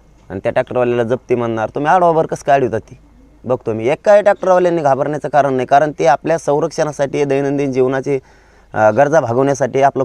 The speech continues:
पोट भरण्याच्या साधनं त्याच्यात आहेत, अन्न, धान्य सगळं. आणि तुम्ही ते ट्रॅक्टर अडवणार, कसं काय अडवता तुम्ही? कोण जप्त करतं, बघूयात. कोण, सगळ्या मराठा बांधवांना विनंती, ते कोणी घाबरण्याचं काही कारण नाही. आपण काय त्याच्यात दगड घेऊन नाही चाललोत,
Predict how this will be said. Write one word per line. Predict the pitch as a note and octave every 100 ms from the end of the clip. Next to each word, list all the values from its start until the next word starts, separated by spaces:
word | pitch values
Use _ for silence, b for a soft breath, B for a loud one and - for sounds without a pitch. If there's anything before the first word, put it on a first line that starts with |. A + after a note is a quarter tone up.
| -
पोट | C#3+ D3+
भरण्याच्या | B2 A2+ C3 C3+ C#3+ C3+
साधनं | - C3 A#2 C#3+
त्याच्यात | C3+ B2+ G#2+
आहेत, | D#2 - _ _ _ _ -
अन्न, | A#2 A#2+ C3
धान्य | A#2+ G#2 A2+ B2
सगळं. | - B2+ G#2+ - _ _ _ _ -
आणि | A#2+
तुम्ही | D#3 D3
ते | C#3
ट्रॅक्टर | D#3+ D3+ D3
अडवणार, | D3+ A#2 F2+ - _ -
कसं | D3 -
काय | E3
अडवता | D#3 D3+
तुम्ही? | D3+ D3 D3 - _ _ _
कोण | D3 D#3+
जप्त | D#3 D3+ D#3
करतं, | D3+ C#3+ C#3
बघूयात. | D3 B2 G2+ _ _ _ _ _ _ - _ _ -
कोण, | C3 D3 D3 F2 -
सगळ्या | C#3+ D3 E3+
मराठा | D#3+ D3+ C#3
बांधवांना | D3+ C#3 C#3 C3+
विनंती, | C3 A#2+ A2 C#2+ _ _ _ _ _ _
ते | G#2
कोणी | - C3+ D3+
घाबरण्याचं | B2 A2 B2 C3+ C#3
काही | C3+ C3
कारण | C3+ B2+
नाही. | C3 C#3 F3+ _ _ -
आपण | A2+ C3 B2+
काय | B2+
त्याच्यात | C3 C3
दगड | B2+ C#3+ C#3+
घेऊन | B2+ A#2+
नाही | C#3 D3
चाललोत, | C3 F#2+